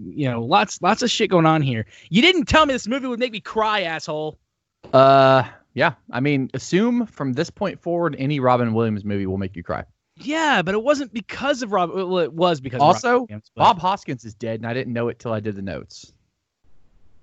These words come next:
Speaker 1: Uh,
Speaker 2: Mister Smee.
Speaker 1: Oh, fuck.
Speaker 2: Yeah,
Speaker 1: Oh,
Speaker 2: they,
Speaker 1: fuck.
Speaker 2: they both died in twenty fourteen. I didn't know that.
Speaker 1: They're dead, Jim.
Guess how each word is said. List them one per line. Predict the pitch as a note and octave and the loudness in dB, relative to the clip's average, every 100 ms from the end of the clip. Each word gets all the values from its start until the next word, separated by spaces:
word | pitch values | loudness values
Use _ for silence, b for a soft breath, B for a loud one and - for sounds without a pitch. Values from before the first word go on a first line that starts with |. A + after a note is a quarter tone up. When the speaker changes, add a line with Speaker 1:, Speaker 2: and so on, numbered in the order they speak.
| - - | -20 -12
Speaker 1:
Uh, | G#2 G2+ G2 G2 G2 G2 | -10 -8 -10 -10 -10 -8
Speaker 2:
Mister | G2 G2 | -8 -8
Smee. | - B2 G#2+ F2 _ A2 G2 - | -12 -14 -14 -16 _ -20 -20 -8
Speaker 1:
Oh, | A#2+ A#2 G2+ | -4 -2 -4
fuck. | F#2+ B2 B2+ F#2+ - _ _ _ _ _ - - | -6 -6 -6 -6 -14 _ _ _ _ _ -14 0
Speaker 2:
Yeah, | F#3+ G#2 | 2 2
Speaker 1:
Oh, | G2 | -2
Speaker 2:
they, | A2+ | -4
Speaker 1:
fuck. | F3+ A2+ _ _ _ - | -4 -6 _ _ _ -10
Speaker 2:
they | A2+ | -6
both | A#2+ D3+ - | 2 2 2
died | G2+ | -6
in | G2 | -6
twenty | G#2 F#2+ | -10 -10
fourteen. | G2 G#2 G2+ - F2+ F2+ | -10 -10 -10 -12 -12 -10
I | F#2+ | -4
didn't | B2+ A#2+ | -2 0
know | A2 | -2
that. | F#2 B1+ - _ _ - | -2 -6 -12 _ _ -20
Speaker 1:
They're | F#2 | -8
dead, | B2 A#2+ | -4 -4
Jim. | G#2 G2+ G2+ | -4 -4 -4